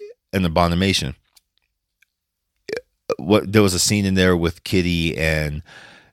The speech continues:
Stryker and Nightcrawler that just kind of broke it down to me. Most of all, uh, Magneto.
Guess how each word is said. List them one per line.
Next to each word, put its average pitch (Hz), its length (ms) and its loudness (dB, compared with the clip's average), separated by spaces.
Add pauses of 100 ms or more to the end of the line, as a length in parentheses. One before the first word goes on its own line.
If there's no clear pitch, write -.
(320)
Stryker 90 480 2
and 82 140 -2
Nightcrawler 80 680 0 (220)
that 82 180 -4
just - 480 -4
kind 90 200 0
of 78 100 -4
broke 82 240 0
it 76 80 -8
down 80 300 0
to - 140 -6
me. 80 380 -2 (400)
Most 92 240 0
of 82 80 -10
all, 80 360 0 (1080)
uh, 87 440 4
Magneto. 101 720 2